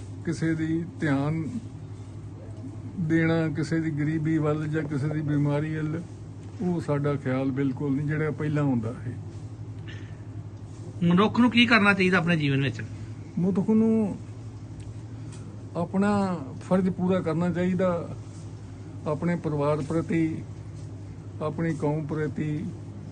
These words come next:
Speaker 1: ਆਪਣੇ ਦੇਸ਼ ਪ੍ਰਤੀ ਜ਼ਰੂਰ ਕੱਢਣਾ ਚਾਹੀਦਾ। ਹਰ ਇੱਕ ਦਾ ਫਰਜ਼ ਬਣਦਾ। ਨਹੀਂ, ਜੇ ਨਹੀਂ ਕੱਢਦੇ ਤੇ ਅਸੀਂ ਦੋਸ਼ੀ ਹਾਂ।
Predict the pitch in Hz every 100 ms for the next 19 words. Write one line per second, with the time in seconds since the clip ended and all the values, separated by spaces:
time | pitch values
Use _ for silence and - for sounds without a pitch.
0 | - - - - - 160 151 156 139 147
1 | 139 139 147 151 156 156 147 - - -
2 | - - - - - - - - - -
3 | - - - - - - - - - -
4 | - - - - - - - - - -
5 | - 165 165 180 233 190 196 185 196 185
6 | 190 185 202 156 156 170 175 180 - 147
7 | 135 131 131 131 135 - - - - -
8 | - - - - - 160 170 175 202 -
9 | 151 147 170 165 196 220 190 185 190 196
10 | 190 147 165 165 165 170 147 131 - 127
11 | 104